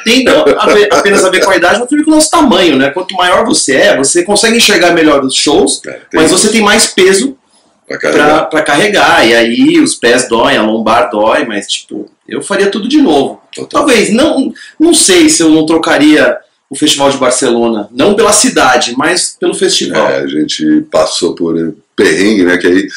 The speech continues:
Speaker 2: é muito engraçado, a gente sentiu na, na pele aí como as redes sociais acabam distorcendo as coisas, né, porque realmente teve um problema ali, os caras não tavam esperando tanta gente, aí não é só um problema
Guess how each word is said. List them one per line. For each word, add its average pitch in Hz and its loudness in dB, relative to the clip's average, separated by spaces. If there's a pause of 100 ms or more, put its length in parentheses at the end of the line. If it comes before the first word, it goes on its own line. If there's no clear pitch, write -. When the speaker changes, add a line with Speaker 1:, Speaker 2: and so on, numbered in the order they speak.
(240)
Speaker 2:
é - -16
muito 82 -4
engraçado, 85 -2
a 85 0
gente 87 -4
sentiu - -2
na, 104 -2
na 101 -2
pele 101 0
aí 90 2
como 98 -2
as 92 0
redes 95 0
sociais 90 -2
acabam 90 -2
distorcendo 90 -4 (500)
as 92 -4
coisas, 78 0
né, 85 -4
porque 92 -6
realmente 113 0
teve 101 2
um 120 2
problema 95 2
ali, 87 -2
os 101 -6
caras 87 -2
não 110 0
tavam 110 0
esperando 92 -2
tanta 87 -4
gente, 101 -4
aí 101 0
não 120 0
é 113 -2
só - -2
um 101 -2
problema 92 -2